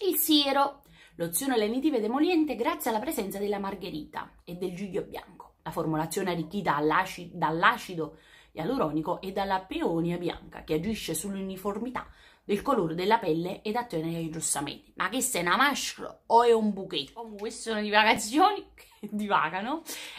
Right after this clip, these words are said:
E poi ho preso quest'altra versione che è, eh, sempre detoxinante.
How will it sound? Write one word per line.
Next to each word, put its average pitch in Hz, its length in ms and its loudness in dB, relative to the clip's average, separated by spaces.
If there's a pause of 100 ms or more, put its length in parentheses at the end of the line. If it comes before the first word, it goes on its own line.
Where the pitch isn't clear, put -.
(100)
E 392 100 0
poi 254 200 2
ho 240 100 0
preso 226 240 2
quest'altra 226 480 0
versione 220 880 0
che 247 400 -2
è, 208 400 2
eh, 214 40 -4
sempre 240 380 -2
detoxinante. 214 1120 -4